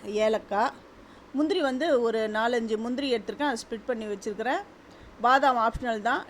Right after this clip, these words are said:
நெய், நெய் வந்து ரொம்ப கூட தேவைப்படாது, ஒரு ஐம்பது கிராம் தான் தேவைப்படும். இப்போ அடுப்பை on பண்ணிட்டு கடாயை நான் இதுல வச்சிடுறேன். இப்போ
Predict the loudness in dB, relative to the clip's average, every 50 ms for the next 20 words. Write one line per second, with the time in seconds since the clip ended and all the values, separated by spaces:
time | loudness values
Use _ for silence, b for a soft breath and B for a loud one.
0 | -6 -2 -2 -2 -2 -2 -4 -4 -2 -2 0 0 -2 -2 -2 -2 -2 -2 2 2
1 | 2 2 2 0 0 -2 -2 0 0 0 0 0 -2 0 0 -2 0 0 0 2
2 | 2 0 0 -2 -2 -2 -4 -4 -4 -6 -6 -6 -4 -4 -4 -4 -2 -2 -2 -2
3 | -2 -4 -4 -6 -4 -2 -2 -4 -4 b b b b b b b -12 0 4 4
4 | 6 6 6 6 6 4 6 6 4 2 0 0 0 -2 -2 -2 -2 0 0 0
5 | 0 -2 -8 -16 -20 -20 -20 -20 -20 -20 -18 -2 0 2 4 6 6 4 4 2
6 | 0 0 0 0 0 0 -2 -2 -2 0 0 0 0 0 0 0 0 -2 -2 -6
7 | -14 -20 -20 -20 -20 -20 -20 -20 -20 -20 -20 -20 -20 -20 -20 -20 -20 -20 -20 -20
8 | -20 -20 -20 -20 -20 -20 -20 -20 -20 -20 -20 -20 -20 -18 -8 -6 -6